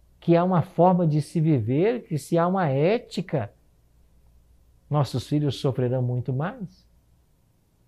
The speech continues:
Então, quando nós disciplinamos um filho, não é porque nós o odiamos, pelo contrário, é porque nós amamos, porque nós queremos ensinar o que é certo. Assim Jesus faz com sua igreja.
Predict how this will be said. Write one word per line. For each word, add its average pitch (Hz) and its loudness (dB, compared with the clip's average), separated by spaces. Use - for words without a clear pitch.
Então, 135 0
quando 214 -2
nós 156 2
disciplinamos 123 -4
um 110 -6
filho, 220 -10
não 131 2
é 208 4
porque 294 -4
nós 156 2
o 127 0
odiamos, 127 -2
pelo 160 2
contrário, 135 -2
é 175 -2
porque 139 -4
nós 151 0
amamos, 165 -2
porque 135 -2
nós 151 0
queremos 160 2
ensinar 156 0
o 190 0
que 160 -4
é 131 -2
certo. 190 -8
Assim 123 -4
Jesus 131 -2
faz 120 -6
com 110 -6
sua 107 -8
igreja. 104 -8